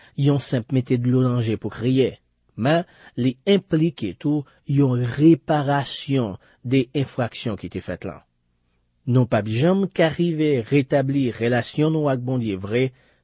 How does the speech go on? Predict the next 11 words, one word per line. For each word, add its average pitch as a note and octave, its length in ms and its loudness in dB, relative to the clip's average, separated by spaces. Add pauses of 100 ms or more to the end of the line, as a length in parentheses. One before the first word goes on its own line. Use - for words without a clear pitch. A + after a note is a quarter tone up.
tout F3+ 300 2
autant, F3+ 380 2
ça C#3+ 200 -4
qui C3 220 -4
empêchait, B2+ 500 -2
relation, A2+ 560 -2
pas F#2+ 140 -8
finir, G2 220 -8
résoudre. A2 580 -2 (800)
La G#2 60 -8
pot A#2 120 -2